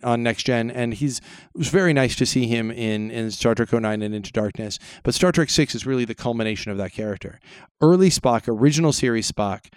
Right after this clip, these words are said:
would be just pissed at Star Trek six Spock. Like, they, they disagree. They would fundamentally disagree on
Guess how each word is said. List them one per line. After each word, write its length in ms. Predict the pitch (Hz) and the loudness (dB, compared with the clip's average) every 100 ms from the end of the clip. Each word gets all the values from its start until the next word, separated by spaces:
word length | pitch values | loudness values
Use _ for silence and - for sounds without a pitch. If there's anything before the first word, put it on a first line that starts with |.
| - _ | -20 _
would 240 | 127 123 110 | 0 2 2
be 360 | 117 110 104 - _ _ _ _ _ _ - | 0 0 -4 -12 _ _ _ _ _ _ 0
just 240 | 151 - | 0 2
pissed 520 | - 170 175 - - - - | 4 4 4 0 -2 -4 0
at 320 | 120 113 - | 0 0 -2
Star 220 | 143 127 | 0 2
Trek 180 | 123 - | 0 0
six 240 | 139 - | 0 0
Spock. 340 | 107 85 - _ _ _ _ _ | -6 -8 -14 _ _ _ _ _
Like, 160 | 135 113 | 0 4
they, 160 | 143 | 2
they 180 | 127 139 | 4 4
disagree. 440 | 120 147 143 139 110 | 4 4 4 4 4
They 100 | 110 | 2
would 100 | - | 0
fundamentally 600 | - 143 151 143 139 131 | 0 2 4 2 2 2
disagree 640 | 131 123 117 113 101 95 _ - _ _ - | 2 2 2 2 0 -4 _ -20 _ _ -2
on 480 | 123 113 104 104 | 0 2 -2 -6